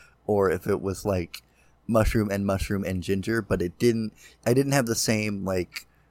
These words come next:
like, gnarly feel in my tummy. My tummy still felt irpy, but it didn't feel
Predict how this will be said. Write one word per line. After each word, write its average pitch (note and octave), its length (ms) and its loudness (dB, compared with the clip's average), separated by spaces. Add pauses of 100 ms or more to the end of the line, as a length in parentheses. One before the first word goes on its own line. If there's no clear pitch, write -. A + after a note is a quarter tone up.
(140)
like, F#2+ 280 -4
gnarly G#2 500 0
feel F2 280 -6
in F2 80 -8
my E2 120 -6
tummy. E2 240 -8
My F#2+ 160 -4
tummy A#2 220 0
still A2 180 2
felt G2 280 -2
irpy, A2+ 380 -2
but F#2+ 160 2
it F2+ 100 -4
didn't F#2+ 260 -6
feel G2 260 0